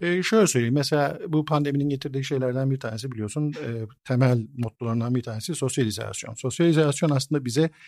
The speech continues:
e, özellikle bu kuşaklarla birlikte elektronik izolasyonu fark etmelerini sağlayarak,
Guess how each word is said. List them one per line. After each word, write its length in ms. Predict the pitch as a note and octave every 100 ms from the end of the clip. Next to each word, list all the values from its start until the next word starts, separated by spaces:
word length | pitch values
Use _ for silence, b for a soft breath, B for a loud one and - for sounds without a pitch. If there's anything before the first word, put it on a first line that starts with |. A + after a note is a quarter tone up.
| b b _
e, 80 | -
özellikle 680 | A#2+ A#2 - A#2+ D3 D3+ C#3
bu 60 | C#3
kuşaklarla 500 | - C3+ C#3+ C3 A2
birlikte 260 | A2 -
elektronik 560 | - D3+ C3+ C#3 D#3 -
izolasyonu 540 | B2 B2+ B2+ - C3+
fark 340 | C#3 C3+ B2+ C3
etmelerini 400 | - A#2+ A#2 B2+
sağlayarak, 600 | - A2+ B2+ F3 A2